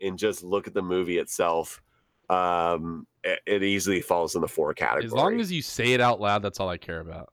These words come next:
Speaker 1: Yes,
Speaker 2: That's, that's
Speaker 1: yeah.
Speaker 2: all I care about.
Speaker 1: Um,
Speaker 2: What you actually give it, I'm not as big of, you know, it doesn't really matter to me as much. As long as you say it in the real world, it means
Speaker 1: In,
Speaker 2: it's
Speaker 1: in
Speaker 2: real.
Speaker 1: writing, though, in writing on my
Speaker 2: <laughs>
Speaker 1: list here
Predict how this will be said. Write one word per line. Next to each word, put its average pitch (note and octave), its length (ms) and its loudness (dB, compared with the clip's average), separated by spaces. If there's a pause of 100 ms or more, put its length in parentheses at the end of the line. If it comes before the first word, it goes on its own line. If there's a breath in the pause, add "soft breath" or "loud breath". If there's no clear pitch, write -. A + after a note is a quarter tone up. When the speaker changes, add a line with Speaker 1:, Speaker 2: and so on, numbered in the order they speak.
Speaker 1:
Yes, A#2 200 2
Speaker 2:
That's, G#2 100 0
that's C3 160 4
Speaker 1:
yeah. D#3+ 60 6
Speaker 2:
all F3 60 6
I C#3+ 60 6
care G#2+ 180 -4
about. F2+ 200 -4
Speaker 1:
Um, A#2+ 80 4
Speaker 2:
What - 140 2
you D#3 100 -2
actually G3+ 420 2
give C#3 280 2
it, D3+ 240 0
I'm A2+ 120 -2
not C3+ 180 2
as B2 160 -2
big A#2+ 280 0
of, A2+ 160 -2
you A2+ 80 -2
know, A2+ 80 2
it G#2 60 0
doesn't B2 180 0
really B2 160 0
matter A#2 240 2
to A2 120 -8
me B2 80 0
as A2 100 -2
much. B2 180 -4
As G#2 100 -6
long G3 200 4
as E3+ 100 2
you C#3 60 -4
say D#3+ 280 4
it - 100 0
in C#3 220 2
the C3 100 0
real B2+ 260 2
world, C3 520 0 (540 soft breath)
it A2+ 100 0
means D3 220 6
Speaker 1:
In, B2 40 2
Speaker 2:
it's A#2 120 -2
Speaker 1:
in E3 160 2
Speaker 2:
real. - 100 2
Speaker 1:
writing, D3+ 480 2
though, A2+ 500 4
in C#3 160 4
writing D3+ 380 4
on D3 160 2
my F#3+ 260 2
Speaker 2:
<laughs> D#3+ 140 0
Speaker 1:
list F3+ 200 2
here - 120 -4